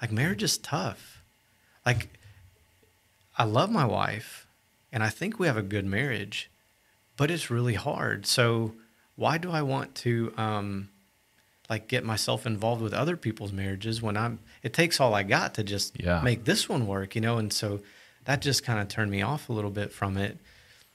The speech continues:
Speaker 1: Um, but James is wise, and patient. And so, uh, he waited, and six months later, he came knocking on the door again. He says, "Hey, we launched the pilot group. It went great,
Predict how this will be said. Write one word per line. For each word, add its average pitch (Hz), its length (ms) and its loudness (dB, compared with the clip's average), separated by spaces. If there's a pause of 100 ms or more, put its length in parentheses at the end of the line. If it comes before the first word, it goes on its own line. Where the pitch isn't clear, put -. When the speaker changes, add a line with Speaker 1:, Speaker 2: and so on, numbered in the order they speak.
(140)
Speaker 1:
Um, 104 440 2 (300)
but - 180 -4 (400)
James 123 320 8
is 104 140 0
wise, 101 580 2 (400)
and 104 160 0
patient. 101 500 -4 (320)
And 110 160 2
so, 104 440 2 (580)
uh, 104 180 10
he 127 160 8
waited, 110 460 6
and 113 160 4
six - 240 2
months 117 240 2
later, 110 320 8
he 110 400 0
came 113 440 0 (420)
knocking 107 380 2
on 107 80 2
the 123 60 4
door 175 220 4
again. 101 180 2
He 101 80 0
says, 104 240 -2
"Hey, 117 160 4
we 107 140 0
launched 107 480 -2
the 160 40 -14
pilot 101 380 -2
group. 110 320 -4
It 104 120 -2
went 113 260 -4
great, 98 420 0